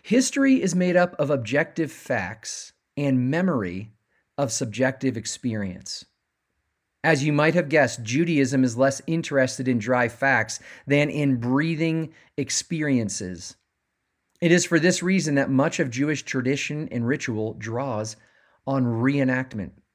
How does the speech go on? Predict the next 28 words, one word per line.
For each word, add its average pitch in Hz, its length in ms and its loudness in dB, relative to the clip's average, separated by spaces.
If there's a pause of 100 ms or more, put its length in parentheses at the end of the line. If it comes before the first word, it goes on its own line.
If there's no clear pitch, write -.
(800)
We 160 100 6
don't 160 160 6
just 170 160 0
commemorate, 147 680 -2 (420)
we 123 180 2
remember. 117 760 -2 (800)
We 143 100 4
don't 170 220 8
just 190 200 2
recount 170 580 -2
someone 147 360 0
else's 143 420 0
story, 107 800 -4 (680)
we 127 260 2
relive 131 960 -2 (400)
our 104 500 -6
own. 95 400 -10 (1800)
Rabbi 143 280 2
Mendelsohn 143 480 0
says, 113 460 -4
"No, 147 120 -6
no, 120 200 -4
this 147 180 -10
is 151 60 -10
not 151 140 -2
just - 120 -10
about, 127 200 -2
like, 113 240 -4